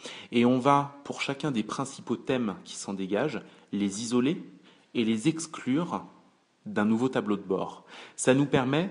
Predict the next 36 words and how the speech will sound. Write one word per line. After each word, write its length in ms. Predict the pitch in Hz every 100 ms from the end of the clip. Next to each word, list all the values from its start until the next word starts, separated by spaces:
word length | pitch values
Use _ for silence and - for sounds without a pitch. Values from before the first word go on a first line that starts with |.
| -
de 140 | 101 104
vraiment 420 | 95 131 135 147
avoir 320 | 117 123 -
toutes 240 | - 196 165
les 80 |
composantes 480 | 147 147 143 131 131
qualitatives 500 | - 110 107 104 123
de 100 | 104
la 120 | 90
marque 380 | 87 90 - - - - -
et 80 | 107
d'avoir 280 | 110 117 139
un 80 | 117
dernier 400 | 110 143 170 175
tableau 300 | 156 123 123
de 60 |
bord 420 | 98 98 107 - - - - -
qui 160 | 131
n'est 120 | 123
composé 460 | 123 127 135 131 156
que 140 | -
des 120 | 127 110
signaux 460 | - - 156 131
faibles, 420 | 117 101 95 92 90 - - _ _ - -
des 140 | 110 117
conversations 540 | 151 139 - 135 175
qui 220 | 156 -
n'ont 100 | 113
pas 160 | 110 151
encore 280 | 139 143 135
généré 340 | 127 123 120
de 60 | 113
visibilité 420 | 113 107 98 120
pour 140 | 110
la 80 | 95
marque, 340 | 104 131 -